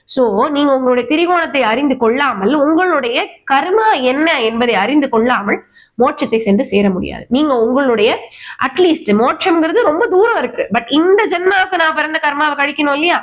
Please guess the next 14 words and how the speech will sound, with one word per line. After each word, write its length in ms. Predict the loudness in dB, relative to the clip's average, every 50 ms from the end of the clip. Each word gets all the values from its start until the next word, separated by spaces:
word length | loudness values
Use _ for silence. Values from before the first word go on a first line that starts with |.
| -2 -4
அதை 100 | -2 -2 0 -2
நான் 120 | -2 -2
முடிச்சிடணும் 400 | -2 -4 -2 -2 -2 0 0 0 2
இல்லையா, 180 | 2 0 0 0 0
அப்பதானே 380 | -4 -4 -4 -2 -2 -2 -2 -4 -8 -10 -18 -20 -8 -6 -4
அடுத்த 200 | -4 -2 -2 -2 -2
ஜென்மத்துல 360 | -2 -2 -2 -2 0 -2 -2
இங்கிருந்து 280 | 0 0 0 0 0 0 0 0
பாவ 200 | 0 0 0 0 -2
மூட்டை 200 | -2 -2 -2 -4 0 0
தூக்கின்னு 300 | 0 2 4 2 4 4
போகாம 300 | 2 2 2 2 2 0 0
இருக்க 160 | 0 0 0 0
முடியும். 260 | 0 -2 -2 -4 -10